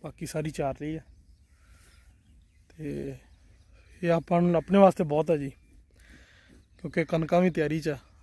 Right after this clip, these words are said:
ਇਹ ਤੁਸੀਂ ਦੇਖ ਸਕਦੇ ਹੋ, ਇਹ ਰੈੱਡ ਹੋਣੀਆਂ ਸ਼ੁਰੂ ਹੋ ਗਈਆਂ ਤਕਰੀਬਨ। ਹੋਰ, ਅਹ, within one month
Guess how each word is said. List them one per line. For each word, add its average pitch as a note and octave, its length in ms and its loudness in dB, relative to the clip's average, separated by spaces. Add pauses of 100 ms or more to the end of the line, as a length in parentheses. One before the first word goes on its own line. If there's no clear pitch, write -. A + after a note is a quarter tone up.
(120)
ਇਹ D#3+ 60 -6
ਤੁਸੀਂ D#3+ 480 -4
ਦੇਖ D3 180 0
ਸਕਦੇ D3+ 340 -2
ਹੋ, F3 140 -2 (2750)
ਇਹ D3+ 80 -6
ਰੈੱਡ D#3 220 0
ਹੋਣੀਆਂ E3 220 2
ਸ਼ੁਰੂ E3 240 0
ਹੋ D3+ 60 0
ਗਈਆਂ D3 160 -4
ਤਕਰੀਬਨ। C#3+ 420 -8 (1080)
ਹੋਰ, F#3+ 300 6
ਅਹ, E3+ 800 0
within E3 440 0
one D#3+ 220 0
month D#3 240 -4